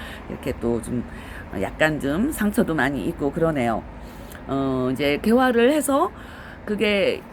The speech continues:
지금 보시듯이 요렇게, 요렇게 이제 꽃이 다 지면은 요게 이제 씨앗이 맺히죠. 그러면 이제 씨앗이 요렇게 떨어져서, 어, 우리나라 야생화들이 거의 그렇잖아요.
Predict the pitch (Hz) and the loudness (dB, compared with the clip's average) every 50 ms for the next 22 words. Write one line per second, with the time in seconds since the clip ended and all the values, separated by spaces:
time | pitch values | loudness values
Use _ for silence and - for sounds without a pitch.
0 | - - - - - - - - 196 226 220 208 196 220 202 226 233 196 202 196 | -16 -16 -16 -16 -16 -12 -8 -4 -2 0 0 0 0 0 0 2 2 2 2 2
1 | 202 - - 262 277 269 254 254 220 151 175 185 180 - - 190 151 127 82 - | 2 2 4 4 4 6 4 6 6 6 6 6 4 0 0 2 2 2 4 2
2 | 220 226 - 285 269 240 269 262 - 330 339 - - 302 262 285 302 226 160 127 | 2 2 4 2 2 2 2 0 -2 -2 -4 -2 2 4 6 6 6 6 4 4
3 | 95 - - - - - 175 180 175 180 180 165 151 127 92 71 - - - - | 2 0 -6 -12 -12 -10 -4 0 2 4 4 4 4 4 2 0 -2 -4 -8 -12
4 | - - - 208 214 233 240 220 214 240 269 247 180 160 147 170 151 135 131 151 | -12 -10 -4 0 2 2 4 4 4 4 6 6 6 4 4 2 0 0 0 -2
5 | - - 294 339 392 - - 320 214 180 170 - - - 156 - 147 131 156 165 | -2 2 4 4 4 4 4 2 2 2 2 0 -4 -8 -2 2 4 4 6 4
6 | 120 85 - - - - - - - 220 240 233 240 214 190 214 214 220 - 294 | 4 2 -2 -8 -16 -16 -10 -4 0 2 4 4 4 4 6 6 4 4 4 4
7 | 294 277 294 269 - 240 175 165 170 - 190 - - 196 262 285 262 233 208 202 | 4 4 4 2 2 2 2 2 2 0 -2 -2 0 2 2 4 4 4 2 2
8 | - 160 143 160 151 131 - - - - - - - - - - 135 147 151 147 | 2 4 4 4 4 2 0 -4 -10 -12 -12 -12 -12 -10 -4 0 2 2 4 4
9 | 143 110 - 240 269 262 269 233 220 214 202 180 143 175 208 - 233 214 208 214 | 2 2 2 2 4 4 4 4 4 4 4 4 4 4 2 2 0 0 2 2
10 | 202 180 - 170 151 156 151 151 - 160 156 156 156 - 180 165 190 - 214 185 | 0 0 0 0 0 0 0 -2 -2 -2 -2 -2 -2 -2 -4 -6 -4 0 0 0
11 | 147 135 123 123 139 165 143 - | 2 2 2 2 2 2 0 -2